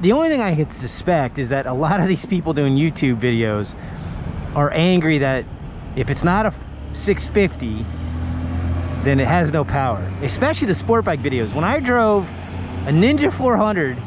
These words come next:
that I rented, that thing was amazing. Super fast, super get up and go. And I remember a lot of people saying it just doesn't have the power they need. And it leads me to believe that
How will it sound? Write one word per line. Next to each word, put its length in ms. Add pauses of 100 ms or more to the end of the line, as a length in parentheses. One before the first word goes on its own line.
(340)
that 100
I 80
rented, 440 (1040)
that 120
thing 160
was 120
amazing. 540 (1120)
Super 460
fast, 440
super 220
get 140
up 100
and 120
go. 380 (520)
And 100
I 20
remember 300
a 80
lot 120
of 60
people 140
saying 200
it 40
just 140
doesn't 240
have 20
the 120
power 320
they 100
need. 320 (840)
And 80
it 80
leads 300
me 80
to 80
believe 460
that 200